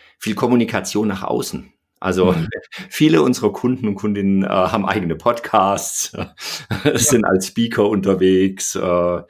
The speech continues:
Speaker 1: werden oft auch interviewt und, äh, machen auch viele Postings in, in LinkedIn.
Speaker 2: Ja.
Speaker 1: Also da, da sehe ich auch viel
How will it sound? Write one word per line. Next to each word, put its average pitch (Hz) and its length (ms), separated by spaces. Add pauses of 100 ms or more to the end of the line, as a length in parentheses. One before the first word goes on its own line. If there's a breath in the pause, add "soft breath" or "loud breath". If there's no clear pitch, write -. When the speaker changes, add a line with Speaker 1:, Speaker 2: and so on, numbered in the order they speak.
(360 loud breath)
Speaker 1:
werden 90 380
oft - 340
auch - 240
interviewt 95 880
und, 85 400
äh, 82 40
machen 87 380
auch 85 120
viele 92 240
Postings 90 840
in, - 240
in - 140
LinkedIn. 90 640 (800 soft breath)
Speaker 2:
Ja. 90 160
Speaker 1:
Also 90 180
da, 90 120
da 92 160
sehe 101 220
ich 98 180
auch 92 120
viel 104 520